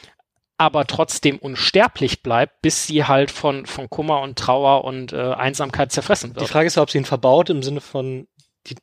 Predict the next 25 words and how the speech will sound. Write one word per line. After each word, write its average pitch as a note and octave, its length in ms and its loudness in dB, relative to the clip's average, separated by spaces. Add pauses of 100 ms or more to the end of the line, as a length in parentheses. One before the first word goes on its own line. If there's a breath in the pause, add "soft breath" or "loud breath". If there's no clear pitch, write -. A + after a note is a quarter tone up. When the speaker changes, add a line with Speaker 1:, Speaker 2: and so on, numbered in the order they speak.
(120)
Speaker 2:
wird C#3 220 0
einfach - 160 2
nicht C3+ 120 -2
mehr C3+ 120 2
reingelassen, F3 520 0 (540)
oder D3 220 4
ob - 80 0
die D3+ 80 -4
sich C#3 180 -4
einfach C3 180 -6
so C#3+ 320 0
sehr D#3+ 460 2
in, D3 240 -10
äh, C#3+ 220 -4
an C#3 200 -8
Aragorns C#3+ 480 2
Liebe D#3+ 400 2
und C3+ 180 -8
Familie D3+ 360 0
und C#3+ 100 -4
sowas, C#3+ 440 0
ähm, C3 320 -6 (800 soft breath)
äh, A#2+ 720 2 (1600)
fest, - 480 0
festgebunden C#3 1000 -2